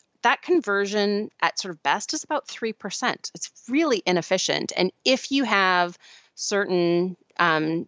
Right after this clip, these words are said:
genetic, um, uh, genetic, well, they're basically, they're snips that are altering the genes, right? So you have a slightly lower ability to convert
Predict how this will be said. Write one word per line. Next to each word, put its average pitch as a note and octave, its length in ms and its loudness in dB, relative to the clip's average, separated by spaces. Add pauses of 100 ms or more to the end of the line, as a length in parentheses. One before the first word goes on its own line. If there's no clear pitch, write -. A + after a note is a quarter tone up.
genetic, F3 880 2 (540)
um, E3 460 0 (520)
uh, E3+ 240 0 (540)
genetic, G3+ 560 0 (100)
well, G3+ 180 4
they're F3+ 260 2
basically, E3+ 840 -2
they're D#3+ 400 2
snips - 920 -2
that F3 140 0
are D#3 460 2 (100)
altering F3 440 2
the D#3+ 80 -4
genes, D3+ 520 0
right? E3+ 300 2
So - 120 -2
you F#3+ 180 0
have F#3 400 4 (400)
a F#3 180 2
slightly G3 580 -2
lower E3+ 540 2
ability E3+ 680 0 (340)
to E3 440 2
convert D#3 640 2